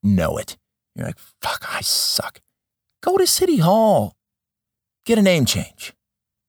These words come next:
Start over. You have full license to be a person with a soul. And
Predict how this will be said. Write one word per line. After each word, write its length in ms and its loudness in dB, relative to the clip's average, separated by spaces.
Start 440 0
over. 520 -2
You 240 4
have 260 2
full 560 0
license 600 0
to 160 -2
be 460 2
a 140 -6
person 340 -2
with 140 2
a 60 0
soul. 440 0
And 440 0